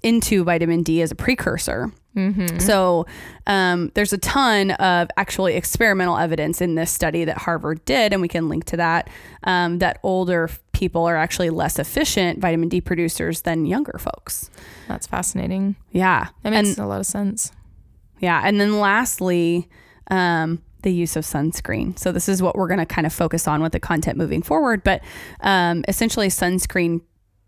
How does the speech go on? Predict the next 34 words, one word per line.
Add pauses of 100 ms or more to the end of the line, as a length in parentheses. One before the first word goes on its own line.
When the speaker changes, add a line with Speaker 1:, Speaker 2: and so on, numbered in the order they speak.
Speaker 1:
prevents
sunburn
by
blocking
U
V
B
light. (480)
But
that's
turning
off
the
body's (180)
signal
that
it's
time
to
head
out
of
the
sun.
So
it
can
actually
increase
sun
damage
to
the
skin